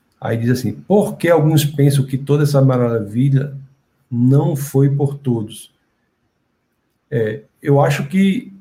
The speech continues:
não foi, é, realmente tem, tem gente que pensa isso aí, né?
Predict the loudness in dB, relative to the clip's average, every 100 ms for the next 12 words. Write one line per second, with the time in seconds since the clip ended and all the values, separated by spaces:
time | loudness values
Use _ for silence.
0 | _ _ _ -4 -2 -2 -4 0 0 2
1 | 2 2 0 -2 -6 -4 -4 -4 -4 -4
2 | -4 -8 -6 -8 -8 -6 -6 -6 -10